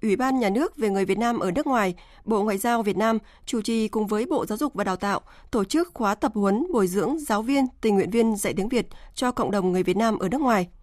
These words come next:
Đây là khóa tập huấn có số lượng học viên tham gia đông nhất từ trước tới nay, với tám mươi giáo viên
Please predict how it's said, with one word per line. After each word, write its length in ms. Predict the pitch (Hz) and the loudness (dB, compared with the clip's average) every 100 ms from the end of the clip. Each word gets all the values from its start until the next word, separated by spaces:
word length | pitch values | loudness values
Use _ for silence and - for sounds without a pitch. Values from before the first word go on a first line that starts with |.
| - - - - - | -20 -20 -20 -20 -4
Đây 220 | 247 285 | 0 2
là 140 | 247 185 | 2 0
khóa 200 | 196 214 | 0 -2
tập 120 | 220 | 0
huấn 240 | 202 190 | 2 2
có 180 | 202 202 | 2 -2
số 140 | 208 233 | 0 0
lượng 220 | 277 - | 0 0
học 140 | 202 | -2
viên 200 | 208 226 | 0 0
tham 160 | 220 208 | 0 -2
gia 140 | 220 | -2
đông 180 | 202 208 | 0 0
nhất 180 | 262 330 | 0 0
từ 120 | 214 | -2
trước 160 | 165 240 | -2 -2
tới 100 | 196 | 0
nay, 240 | 240 226 - - - | 2 2 0 -14 -12
với 300 | 185 202 208 - | -2 0 0 -2
tám 200 | 220 196 | -2 0
mươi 60 | 240 | -2
giáo 120 | 233 | 0
viên 240 | 277 269 | 2 0